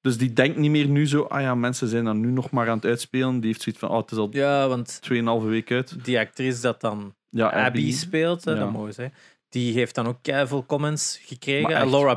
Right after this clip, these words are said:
Speaker 2: Bailey, supergoeie
Speaker 1: Ja.
Speaker 2: actrice ook. Maar die had dan wel alles zo geblurred
Speaker 1: Ja.
Speaker 2: van, eh, wil van dit of wil van dat. Maar die had dan gewoon zo
Speaker 1: Maar ook
Speaker 2: de,
Speaker 1: gewoon
Speaker 2: de
Speaker 1: haar,
Speaker 2: essentie.
Speaker 1: haar kinderen en zo van, eh, "Ik hoop dat je kinderen
Speaker 2: Ja,
Speaker 1: sterven
Speaker 2: dat
Speaker 1: aan
Speaker 2: andere mensen
Speaker 1: kanker
Speaker 2: ook
Speaker 1: en
Speaker 2: zo
Speaker 1: al."
Speaker 2: andere,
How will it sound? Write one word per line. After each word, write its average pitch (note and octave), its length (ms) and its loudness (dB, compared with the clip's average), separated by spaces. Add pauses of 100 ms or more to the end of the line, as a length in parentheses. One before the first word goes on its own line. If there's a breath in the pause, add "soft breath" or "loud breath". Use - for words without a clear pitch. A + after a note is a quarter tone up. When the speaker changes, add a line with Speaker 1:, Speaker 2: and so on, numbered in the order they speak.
Speaker 2:
Bailey, B2+ 360 0
supergoeie A2+ 520 -2
Speaker 1:
Ja. A2 60 2
Speaker 2:
actrice B2 300 -4
ook. - 100 -4 (360 soft breath)
Maar B2 200 0
die C#3+ 160 2
had E3 120 4
dan D3 160 2
wel C#3 220 2
alles D3 380 2
zo C3 200 4
geblurred A#2 540 0
Speaker 1:
Ja. G#2 80 2
Speaker 2:
van, A#2 320 0
eh, C3+ 360 2
wil A#2 160 -2
van A2 140 -4
dit C#3+ 180 -2
of A#2 120 -4
wil B2+ 120 -2
van B2 80 0 (140)
dat. - 20 -10
Maar C3+ 220 0
die A#2+ 100 0
had G#2+ 100 -2
dan A#2 120 -2
gewoon A2+ 220 -2
zo A#2 180 -4
Speaker 1:
Maar - 120 0
ook C#3+ 140 4
Speaker 2:
de, C3 60 2
Speaker 1:
gewoon G3+ 180 4
Speaker 2:
de - 60 0
Speaker 1:
haar, D3 40 4
Speaker 2:
essentie. D#3 460 -2 (140)
Speaker 1:
haar - 140 -8 (120)
kinderen F3+ 440 0
en C3+ 100 0
zo A#2+ 160 2
van, A#2+ 300 -2
eh, E2 140 -6
"Ik A#2+ 120 -8
hoop C3 160 -4
dat C3 100 2
je - 140 -6
kinderen C#3 320 0
Speaker 2:
Ja, D3+ 120 6
Speaker 1:
sterven C3+ 160 4
Speaker 2:
dat C3 100 0
Speaker 1:
aan D3+ 60 6
Speaker 2:
andere D#3+ 200 2
mensen C#3+ 360 2
Speaker 1:
kanker D3 80 4
Speaker 2:
ook C#3+ 60 2 (100)
Speaker 1:
en D3 60 2
Speaker 2:
zo C#3+ 60 2
Speaker 1:
al." C#3 40 2
Speaker 2:
andere, C#3+ 180 -4